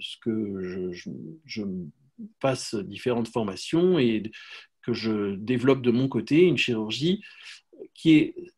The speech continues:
globalement assez similaire à celle que pratique, euh, Jean-Yves Coilard, mais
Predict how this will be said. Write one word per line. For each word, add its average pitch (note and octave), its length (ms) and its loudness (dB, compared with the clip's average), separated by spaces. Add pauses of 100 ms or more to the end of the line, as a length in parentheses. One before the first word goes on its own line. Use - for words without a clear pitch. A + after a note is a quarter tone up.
(420)
globalement D#3 540 6
assez C3 200 2
similaire E3 680 6
à A#2 100 -6
celle B2+ 520 2
que B2 220 4
pratique, A#2+ 640 -6
euh, A2 160 2
Jean-Yves G2+ 300 -6
Coilard, D3 380 2
mais D#3+ 420 4